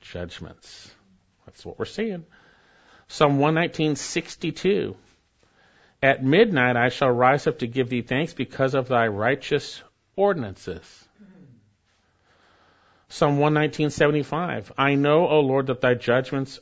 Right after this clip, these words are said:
are righteous." Now, you'll never hear this in a counseling session, by the way. "And that in faithfulness thou hast afflicted me." Well, you'll say later on, "It was good that I was afflicted, that I might learn thy law." Hey, I got afflicted. I didn't like it. It was affliction,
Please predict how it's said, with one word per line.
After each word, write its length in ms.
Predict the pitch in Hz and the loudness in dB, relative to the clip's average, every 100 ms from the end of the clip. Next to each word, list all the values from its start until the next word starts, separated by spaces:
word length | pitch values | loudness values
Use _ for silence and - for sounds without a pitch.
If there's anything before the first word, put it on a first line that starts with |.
| - | -6
are 300 | 107 107 104 - - | -2 0 -2 -8 -20
righteous." 720 | 90 90 113 175 - 85 - | -14 -6 -4 -4 -4 -6 -6
Now, 140 | 107 110 | -4 -2
you'll 120 | 117 | 0
never 200 | 180 202 | 0 0
hear 160 | 196 | 2
this 140 | 196 196 | 0 -2
in 40 | |
a 60 | 190 | -4
counseling 380 | - 202 202 180 | -2 -2 -2 -2
session, 300 | 143 - 123 | -2 -2 -2
by 100 | 117 | -2
the 60 | |
way. 180 | 110 113 - - - _ | 0 -2 -6 -20 -20 _
"And 440 | 135 156 175 196 165 | -2 0 2 2 4
that 200 | 151 160 | 4 4
in 120 | 175 | 2
faithfulness 440 | 214 240 180 165 | 4 4 4 -2
thou 120 | - 123 | 2 0
hast 160 | - | 0
afflicted 400 | - 247 240 196 | -2 -2 -2 -4
me." 180 | 170 175 - _ _ _ _ _ _ _ _ _ _ - | -6 -8 -10 _ _ _ _ _ _ _ _ _ _ -14
Well, 100 | 120 | -6
you'll 100 | 123 | -4
say 160 | - 156 | 0 2
later 240 | 147 139 | 4 4
on, 120 | 170 | 4
"It 60 | 151 | 2
was 120 | 117 | -2
good 240 | 113 202 | 0 2
that 80 | 185 | 4
I 80 | 127 | 2
was 120 | 123 | 2
afflicted, 420 | - 180 196 127 | -2 -4 -4 -4
that 100 | 110 | -4
I 80 | 107 | -4
might 220 | 110 113 | -4 -6
learn 180 | 110 113 | -6 -6
thy 140 | 117 120 | -4 -6
law." 260 | 147 185 | -6 -6
Hey, 300 | 113 156 113 - - _ - | -6 -6 -8 -12 -20 _ -4
I 80 | |
got 160 | 196 135 | 0 0
afflicted. 480 | - 214 202 107 90 | 0 -2 -2 -4 0
I 100 | 127 | 2
didn't 160 | 175 180 | 4 4
like 220 | 214 233 | 4 2
it. 240 | 254 - - _ _ | -4 -10 -20 _ _
It 60 | 147 | -4
was 100 | 175 | -4
affliction, 540 | - 262 - - 196 | 0 0 0 -4 -6